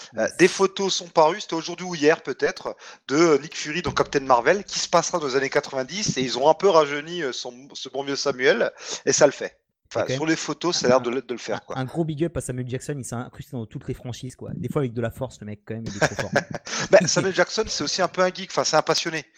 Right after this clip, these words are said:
Speaker 2: Ouais, ouais,
Speaker 1: On
Speaker 2: bien sûr,
Speaker 1: s-,
Speaker 2: ouais.
Speaker 1: il, il fait ça par plaisir aussi,
Speaker 2: Mm.
Speaker 1: et il se donne à fond. Et donc, Captain Marvel, qui se passera dans les années quatre-vingt-dix, ce qui peut expliquer, euh, pourquoi on peut avoir ce film totalement entre, euh, les deux films Avengers, ou alors, si ça se trouve, peut-être qu'une partie se passera à notre époque, on sait pas, parce qu'en même temps, euh,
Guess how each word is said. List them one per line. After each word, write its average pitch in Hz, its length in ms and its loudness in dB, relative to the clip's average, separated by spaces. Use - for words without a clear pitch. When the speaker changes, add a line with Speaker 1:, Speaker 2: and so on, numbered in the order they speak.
Speaker 2:
Ouais, 151 100 -2
ouais, 247 100 4
Speaker 1:
On - 20 4
Speaker 2:
bien 185 100 0
sûr, 226 140 -2
Speaker 1:
s-, 175 60 -4
Speaker 2:
ouais. 123 80 -8
Speaker 1:
il, 131 140 -20
il 156 60 -8
fait - 140 0
ça 175 140 4
par - 180 -2
plaisir 170 360 2
aussi, 175 260 2
Speaker 2:
Mm. 120 120 -6
Speaker 1:
et 127 40 -6
il 127 60 -6
se - 120 -4
donne 160 160 -2
à 180 80 0
fond. 175 240 -12
Et - 80 2
donc, 196 180 0
Captain 170 260 2
Marvel, 151 360 4
qui - 120 -16
se - 80 -8
passera 147 260 0
dans 131 100 -2
les 117 100 -2
années 117 120 -4
quatre-vingt-dix, 127 680 0
ce - 100 -6
qui - 160 -6
peut - 140 2
expliquer, 170 520 2
euh, 139 80 6
pourquoi - 360 -4
on 143 60 4
peut 127 120 6
avoir 117 200 6
ce - 100 -8
film 143 240 -10
totalement 143 680 2
entre, 135 240 -4
euh, 117 280 2
les 110 100 -4
deux 120 120 6
films 127 200 2
Avengers, 131 520 2
ou 135 100 8
alors, 151 200 8
si 170 100 -6
ça 175 140 -2
se - 100 -10
trouve, - 220 -16
peut-être 156 280 0
qu'une 139 140 -14
partie - 320 0
se - 80 -8
passera 135 260 0
à 127 40 2
notre 120 180 -4
époque, 151 260 0
on 143 60 -4
sait 131 160 0
pas, 170 200 6
parce - 140 -4
qu'en 151 100 2
même 135 160 2
temps, 170 280 6
euh, 117 260 0